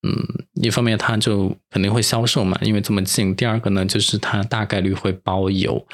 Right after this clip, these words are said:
然后第三个呢，就是时效会非常快。就是到这边我就发现不包邮的商品真的太多了，这也不包邮，那也不包邮，所以我现在会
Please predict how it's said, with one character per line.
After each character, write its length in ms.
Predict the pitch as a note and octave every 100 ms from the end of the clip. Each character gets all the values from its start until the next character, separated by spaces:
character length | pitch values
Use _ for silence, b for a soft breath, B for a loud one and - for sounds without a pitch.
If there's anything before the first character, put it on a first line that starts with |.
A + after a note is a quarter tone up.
| B B B B B -
然 100 | E2
后 60 |
第 120 | A2 G#2+
三 240 | - G#2
个 60 | G#2+
呢， 140 | F#2+
就 120 | F#2+
是 160 | G#2 A#2
时 300 | - - -
效 180 | - G2
会 140 | G#2
非 160 | G2 G#2+
常 180 | - A2
快。 260 | - A#2+ - B B B
就 140 | - G3
是 100 | F#3
到 180 | F3 D#3
这 200 | D#3 C3
边 200 | C3+ C3+
我 220 | A#2+ G2 -
就 180 | - A2+
发 240 | - A#2
现 240 | A2+ - F#2+
不 180 | - A2
包 220 | A#2+ A#2
邮 140 | G2
的 120 | F#2+
商 300 | F#2+ - G#2
品 180 | A2+ G#2
真 220 | G2+ G#2
的 180 | G2+ G2 -
太 320 | - G#2+ F#2 G2
多 240 | - F2+ F2+ - -
了， 300 | C#2 - - _ _
这 140 | - D3+
也 140 | F#2+
不 120 | E2
包 220 | F#2 G2+ F#2+
邮， 80 |
那 140 | F#2 A#2+
也 40 |
不 140 | G2 G2+
包 140 | G#2+
邮， 100 | F#2+
所 180 | F#2+ A#2+
以 60 |
我 240 | B2+ G#2 - _ _ _ _ -
现 180 | -
在 120 | B2 A2+
会 260 | B2+ G2+